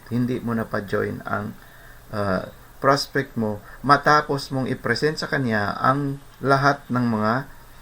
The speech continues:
complaints, lahat ng mga information patungkol sa Live Good. Okay. So,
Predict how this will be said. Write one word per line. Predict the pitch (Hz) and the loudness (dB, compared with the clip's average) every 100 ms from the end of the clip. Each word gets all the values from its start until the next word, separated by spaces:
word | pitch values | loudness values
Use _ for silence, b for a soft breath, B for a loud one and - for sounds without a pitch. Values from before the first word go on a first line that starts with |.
| B B - | B B -6
complaints, | - 135 135 127 135 127 123 123 120 107 | 6 6 6 4 8 8 6 0 -6 -4
lahat | 95 98 - | 0 0 -2
ng | 101 101 | -6 -4
mga | 98 98 | -4 -4
information | 95 95 101 120 139 - 120 113 | -4 -4 -2 0 -2 -2 -4 -4
patungkol | 104 104 92 98 | -4 -6 -6 -8
sa | 92 92 | -6 -6
Live | 90 - | -6 -8
Good. | 92 87 - - - | -10 -10 -12 -10 -8
Okay. | 98 - 95 - B B | -8 -10 -12 -12 B B
So, | - 127 127 - | 0 2 4 2